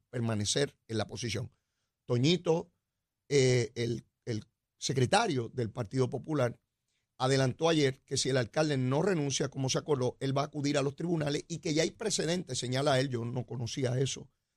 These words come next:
por parte de, de, de él, que en dos casos anteriores él logró que se eliminara la certificación de candidatos por no lle-, no cumplir con los acuerdos con el Partido Popular. No dio detalles de cuáles fueron,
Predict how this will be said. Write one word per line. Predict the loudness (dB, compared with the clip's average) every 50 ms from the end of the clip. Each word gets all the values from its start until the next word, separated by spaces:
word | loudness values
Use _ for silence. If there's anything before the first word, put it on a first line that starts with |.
| _ _
por | -10 -10 -6
parte | -4 -6 -6 -4 _ 0 2
de, | 2 2 2 0 _
de, | _ -8 -6 -6 -6 -8 -8 _
de | -2 0 2 2
él, | 2 2 -2 -4 _ _ _ _ _ _ _ _ _ _ _ _ _ _ _
que | 0 0
en | 2 2
dos | 0 2
casos | 0 0 2 2 2 2
anteriores | 0 0 0 2 4 4 4 4 4 2 0 -2 _
él | -2 0 2
logró | 2 2 2 -2 -2
que | -2 -4
se | -2 -2 0
eliminara | 0 0 0 0 0 0 0 0 -2 -2
la | -2
certificación | -4 -6 -8 -10 -10 -14 -14 -10 -8 -8 -6 -4 -4
de | -4 -2
candidatos | -2 -2 0 0 -2 -2 -4 -6
por | -6 _ -4 -4
no | -2 -2 -2 -2 -2
lle-, | -2 -4 -4 -6 _ _ _ _
no | -6 -6 -4
cumplir | -4 -4 -6 -6 -6
con | -4 0 0
los | 0 0
acuerdos | 0 0 0 0 2 0 -2 -4
con | -6 -6 -6
el | -6 -6
Partido | _ -10 -12 -8 -4 0 0 0 0
Popular. | -2 -10 -6 -4 -4 -2
No | 0 0 0 2
dio | 2 0
detalles | 0 0 -2 0 0 0 2 0
de | 0
cuáles | 0 -2 -2 -2 -2
fueron, | -2 -2 -2 -2 -4 -8